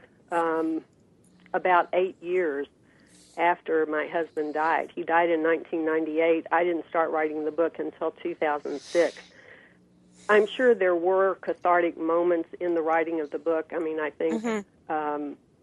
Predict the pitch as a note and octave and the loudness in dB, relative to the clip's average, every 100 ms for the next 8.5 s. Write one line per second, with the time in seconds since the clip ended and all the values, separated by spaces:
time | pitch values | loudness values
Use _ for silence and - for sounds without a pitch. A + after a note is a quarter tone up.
0 | _ E3+ D#3+ D#3+ E3 D3+ - - E3 E3 | _ -4 0 2 2 0 -4 -4 -2 -2
1 | - D3+ D3+ D#3+ D3+ E3 D3+ D3 - _ | -2 0 0 -2 -2 -4 -2 -2 -6 _
2 | _ _ _ _ _ - D#3+ D3 - E3 | _ _ _ _ _ -4 -4 -2 2 4
3 | F3 - F#3 F#3 F3 F3 F#3 F3 - _ | 2 0 0 0 0 0 0 0 -2 _
4 | - _ _ F#3+ F3 G3 B3 B3+ F#3+ D#3+ | -20 _ _ 2 4 6 4 4 0 2
5 | F3+ F3 E3 D3 - - E3+ E3+ - D3 | 0 2 0 -2 -8 -2 0 -2 -2 -4
6 | C#3 D3+ _ - - - _ E3 E3 D#3 | -4 -6 _ -20 -20 -20 _ -4 -2 -2
7 | D#3 - E3 D#3 C3+ _ E3+ D3+ D#3 - | -4 0 0 0 -6 _ -2 -2 -6 -2
8 | F3 F3 E3 D3+ | 0 2 0 -2